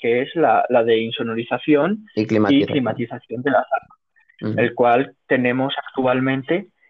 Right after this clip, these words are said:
Speaker 1: eh, según nuestras provisiones de materiales de construcción, eh, material de sobra y, y completamente suficiente como para, para terminar en, en este verano la, la obra.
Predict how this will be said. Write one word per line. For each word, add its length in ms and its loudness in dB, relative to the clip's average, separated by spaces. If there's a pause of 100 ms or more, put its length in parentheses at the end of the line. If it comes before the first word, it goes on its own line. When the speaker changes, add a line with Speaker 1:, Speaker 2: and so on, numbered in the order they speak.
(180)
Speaker 1:
eh, 580 4
según 220 0
nuestras 300 -4
provisiones 560 -2
de 80 2
materiales 480 2
de 100 2
construcción, 680 -2 (320)
eh, 400 4
material 640 0 (100)
de 380 -2
sobra 360 4
y, 320 -4
y 120 -6
completamente 520 -6
suficiente 500 -8
como 160 -2
para, 300 -4 (400)
para 240 4
terminar 840 0
en, 840 2 (720)
en 180 0
este 240 0
verano 420 0
la, 300 2
la 180 4
obra. 340 0